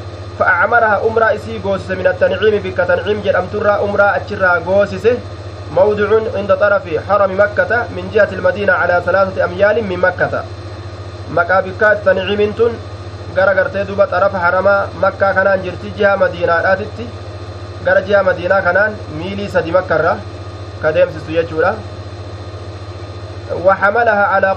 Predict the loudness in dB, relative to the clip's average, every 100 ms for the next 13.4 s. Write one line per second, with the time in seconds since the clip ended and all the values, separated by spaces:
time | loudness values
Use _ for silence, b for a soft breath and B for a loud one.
0 | 2 2 0 -2 -6 -8 -6 0 2 4
1 | 4 2 0 0 4 4 4 2 0 2
2 | 2 0 -10 -14 -14 -6 2 2 2 -2
3 | -10 -14 -14 -14 -14 -12 -14 -12 -14 -12
4 | -14 -12 -12 -2 2 2 0 -4 -12 -14
5 | -14 -14 -12 0 2 4 2 0 0 0
6 | 0 -2 -6 -10 -12 -14 -14 -14 -14 -14
7 | -14 -14 -14 -6 0 2 2 2 2 2
8 | 0 -6 -12 -14 -14 -14 -14 -14 -14 -12
9 | -10 0 2 4 0 -2 -4 -2 0 -2
10 | -6 -2 2 4 4 2 -4 -10 -12 -14
11 | -14 -14 -14 -14 -14 -8 -2 2 4 4
12 | 4 4 2 0 2 4 2 0 -4 -2
13 | 0 0 0